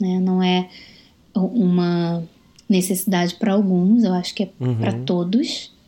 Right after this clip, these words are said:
Speaker 1: né? Inclusive, uma, uma época que eu fiz terapia me ajudou muito, porque eu tava nessa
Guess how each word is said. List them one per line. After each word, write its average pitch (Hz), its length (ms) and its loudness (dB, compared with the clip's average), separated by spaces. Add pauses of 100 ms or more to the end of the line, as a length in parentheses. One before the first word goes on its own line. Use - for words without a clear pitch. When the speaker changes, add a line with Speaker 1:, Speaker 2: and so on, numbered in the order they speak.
(140)
Speaker 1:
né? 196 260 0 (380)
Inclusive, 190 420 0
uma, 220 340 2
uma 175 300 2
época 170 280 -2
que 185 120 -4
eu 180 60 -2
fiz - 560 -2 (420)
terapia 190 580 -2
me 185 160 2
ajudou 185 260 0
muito, 214 500 4
porque - 260 -6
eu 190 60 -2
tava 196 360 -2
nessa 185 400 0